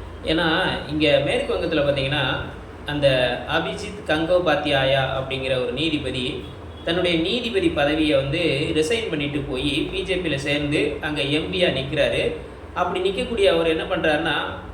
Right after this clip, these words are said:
அந்த தேர்தல் பரப்புரையில பேசும்போது, அங்க மேற்கு வங்க முதலமைச்சரா இருக்கக்கூடிய மம்தா பானர்ஜியை அவ்வளோ இழிவா பேசுறாரு. "நீ லிப்ஸ்டிக் போட்டிருக்க,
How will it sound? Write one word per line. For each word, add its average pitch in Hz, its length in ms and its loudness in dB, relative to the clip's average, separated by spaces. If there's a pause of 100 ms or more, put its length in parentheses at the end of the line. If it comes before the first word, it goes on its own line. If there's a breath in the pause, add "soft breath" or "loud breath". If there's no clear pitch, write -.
அந்த 160 200 0 (500)
தேர்தல் 190 340 0
பரப்புரையில 165 800 2
பேசும்போது, 156 760 0 (520)
அங்க 151 320 4
மேற்கு 180 480 0
வங்க 156 180 0
முதலமைச்சரா 170 340 -2
இருக்கக்கூடிய 143 480 0
மம்தா 143 320 0
பானர்ஜியை 143 520 0
அவ்வளோ 151 220 2 (100)
இழிவா 190 400 2
பேசுறாரு. 120 540 -2 (580 loud breath)
"நீ 170 180 0
லிப்ஸ்டிக் 175 500 0
போட்டிருக்க, 151 540 2